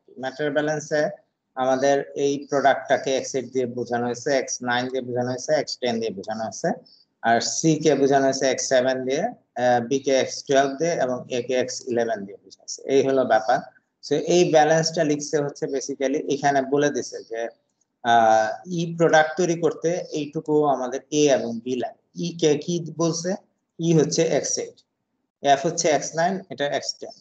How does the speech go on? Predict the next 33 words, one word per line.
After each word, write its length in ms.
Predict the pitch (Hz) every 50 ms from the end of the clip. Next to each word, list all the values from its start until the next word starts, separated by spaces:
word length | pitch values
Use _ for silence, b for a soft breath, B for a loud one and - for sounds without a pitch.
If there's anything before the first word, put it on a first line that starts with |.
| _ _ _ - -
So, 300 | - 135 131 135 - -
এটা 160 | 151 135 165
যদি 180 | 165 175 170 170
আমরা 200 | 175 170 165 165
দেখি, 500 | 143 131 147 139 139 - 175 208 269 - - _ _ _ _ _ _ _ -
আহ, 280 | 147 139 131 127 127 -
আর 300 | 127 120 120 123 - -
এটা 180 | 143 147 165
হচ্ছে 340 | 160 160 165 165 185 190 - -
এ 240 | - 175 175 180 175
আর 140 | 160 151 143
বি, 320 | 131 135 151 131 - - - -
এ 220 | 147 156 160 170
আর 120 | 165 160 156 156
বি 100 | 160 165
কে 140 | 151 151 156
কি 160 | 147 - 170
বলছে? 300 | 156 165 165 160 - 165 - -
এক্স 220 | 139 - - -
eleven। 300 | 135 117 107 - - - - -
So, 80 | - - - -
X 260 | 165 165 165 - -
eleven 420 | 202 196 196 185 190 190 190 190 196
এর 220 | 196 196 180 165
যে 140 | 160 175 170
প্রোডাক্টটা 580 | 170 - 147 135 131 147 147 147 - - 160
আছে, 220 | 135 120 113 - - _ 131 127
আহ, 360 | 123 120 - 123 120 - -
মানে, 200 | 120 120 113 104
sorry, 200 | - - 127 - - - - _ _ 120
রিঅ্যাকট্যান্টটা 520 | 135 151 147 147 - 175 165 160 165 147 113
আছে, 260 | 101 - - 135 139 160 - _ _ _ _ _ _ _
সেখানে 380 | - 147 147 - - 156 165